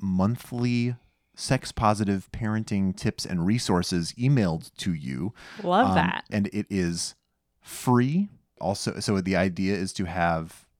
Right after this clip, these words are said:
Speaker 1: ha-, having, as they say on their website, I'm gonna read it right from it, "Help you have shame-free sexual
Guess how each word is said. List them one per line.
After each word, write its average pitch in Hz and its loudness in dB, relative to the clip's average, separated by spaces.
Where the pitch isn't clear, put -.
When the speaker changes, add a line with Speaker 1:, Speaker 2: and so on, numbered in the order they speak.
Speaker 1:
ha-, - -10
having, 90 0
as 90 -6
they 95 -2
say 95 0
on 98 4
their 110 4
website, 107 2
I'm 78 0
gonna 85 -4
read 90 0
it 98 0
right 104 0
from 120 0
it, 76 -6
"Help - -2
you 120 2
have 87 2
shame-free 110 0
sexual 107 -2